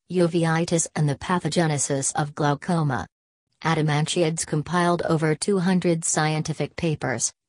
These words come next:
mostly in Greek and in French, many of which marked a new stage in his field.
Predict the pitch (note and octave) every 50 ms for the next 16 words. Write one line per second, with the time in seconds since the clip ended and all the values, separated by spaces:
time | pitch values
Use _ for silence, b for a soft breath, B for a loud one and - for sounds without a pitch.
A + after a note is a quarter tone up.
0 | - - F#3 F#3 F#3 F3 - - D#3 D3 - - D#3 D#3 C#3+ E3 E3+ F3+ F3 -
1 | - - D#3 D#3 D#3 D#3 D#3+ - - D3+ C3+ C3 B2+ - - - - _ _ _
2 | - - E3+ E3+ F3+ F#3 F3 D3+ C#3 C3 - - C#3+ C#3 - - F3 F3 G3 G#3+
3 | - - - D#3 D#3+ D#3 E3+ F#3 G3 - - - - F#3 E3 D#3 D#3+ - - D3+
4 | D#3 D#3 C#3+ D3+ D3 - - - E3+ D#3+ D3 C3+ A#2 - -